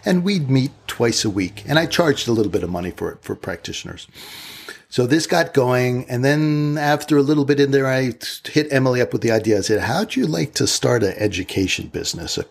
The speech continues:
education community?" And she says, "Oh, I would love to, but I just don't have the time." I said, "Perfect." <laughs> 'Cause I've got the time. I, n-, at this point, had come across Mighty Networks.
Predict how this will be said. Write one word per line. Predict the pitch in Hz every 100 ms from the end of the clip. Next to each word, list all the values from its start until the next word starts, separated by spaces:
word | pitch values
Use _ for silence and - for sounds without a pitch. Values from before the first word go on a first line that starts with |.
| - -
education | 113 - - 110 101 98
community?" | 90 - 87 92 92 85 - - - - -
And | 110
she | - 135
says, | 127 104 -
"Oh, | 131 147
I | 117
would | 107
love | 98 127 127
to, | 120
but | 101 101
I | 92
just | 90 117 -
don't | 117 117
have | 98 110 101
the | 101
time." | - 87 85 - - - -
I | 101 95
said, | - 95 92 - - - _ _ -
"Perfect." | - 117 107 - - - - - - - -
<laughs> | 247 - 214 - - - -
'Cause | 104 117
I've | 127 165
got | 156
the | 185
time. | - 127 123 135 131 - _
I, | 117 117 127
n-, | 120 117 117 _ _
at | 120 117
this | - 139
point, | - 147 143 -
had | 117 117 104 - - _ -
come | 131 127
across | - 123 107 113
Mighty | 120 113
Networks. | 107 113 123 147 147 -